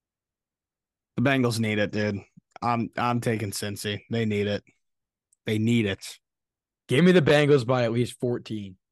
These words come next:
Speaker 1: Yeah, they
Speaker 2: This is
Speaker 1: need
Speaker 2: the
Speaker 1: it.
Speaker 2: one. This is the one.
Speaker 1: It's the one where
Speaker 2: This
Speaker 1: they
Speaker 2: is,
Speaker 1: prove
Speaker 2: this is the
Speaker 1: themselves.
Speaker 2: ballista game. This is the Ja'Marr Chase, who's been struggling. Fifteen, not literally fifteen, but, like, twelve catch, hundred sixty yard, two tutty game. This is the Joe
Speaker 1: Yeah.
Speaker 2: Mixon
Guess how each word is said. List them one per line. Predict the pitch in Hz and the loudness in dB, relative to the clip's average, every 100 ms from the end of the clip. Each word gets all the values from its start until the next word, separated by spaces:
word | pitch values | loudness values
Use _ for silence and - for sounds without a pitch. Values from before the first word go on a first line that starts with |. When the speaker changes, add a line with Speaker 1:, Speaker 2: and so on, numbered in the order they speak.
| _ _ | _ _
Speaker 1:
Yeah, | 117 113 104 101 - _ | -6 -4 -2 -4 -8 _
they | 113 | -2
Speaker 2:
This | 113 | 2
is | 156 | 2
Speaker 1:
need | 170 | 4
Speaker 2:
the | |
Speaker 1:
it. | 160 | 4
Speaker 2:
one. | 135 104 - _ _ _ _ _ _ | 2 -2 -10 _ _ _ _ _ _
This | 131 123 | -10 -8
is | 139 | -4
the | 139 | -2
one. | 120 95 92 _ _ _ _ _ _ _ | -2 -4 -10 _ _ _ _ _ _ _
Speaker 1:
It's | - | -10
the | 107 | -4
one | 113 120 | -2 0
where | 117 | 2
Speaker 2:
This | 113 | 2
Speaker 1:
they | 151 | 0
Speaker 2:
is, | |
Speaker 1:
prove | 120 117 | -4 -2
Speaker 2:
this | 117 143 | -2 0
is | |
the | 131 | 0
Speaker 1:
themselves. | 107 123 | 0 2
Speaker 2:
ballista | 156 151 - | 4 4 2
game. | 120 110 101 | -4 -4 -6
This | 123 | -8
is | 143 | -6
the | 143 123 | -6 -6
Ja'Marr | 123 131 160 | -4 -2 -2
Chase, | 156 143 143 | -2 -2 -2
who's | 139 120 | -4 -10
been | 127 | -12
struggling. | - 147 139 123 120 117 - _ _ _ _ - | -2 0 0 -2 -6 -8 -14 _ _ _ _ -4
Fifteen, | 160 - 160 156 | -4 -2 -6 -6
not | 127 117 104 | -6 -8 -8
literally | 110 104 | -10 -10
fifteen, | 101 101 - 101 104 | -12 -12 -8 -8 -4
but, | 110 | -2
like, | 104 98 - - | -2 -6 -16 -4
twelve | - 156 143 | 4 6 4
catch, | - 139 131 - - | 2 0 0 -4 -12
hundred | 107 147 139 | -4 -2 -2
sixty | - 135 - | -2 -6 -4
yard, | 123 117 | -4 -4
two | - 127 | -6 -8
tutty | - 123 117 | -6 -6 -6
game. | 113 110 107 _ _ _ | -8 -10 -12 _ _ _
This | 139 135 | -6 -4
is | 131 | -4
the | 120 | -2
Joe | 123 143 | 2 2
Speaker 1:
Yeah. | |
Speaker 2:
Mixon | 135 127 143 131 120 | 2 -2 -2 -4 -6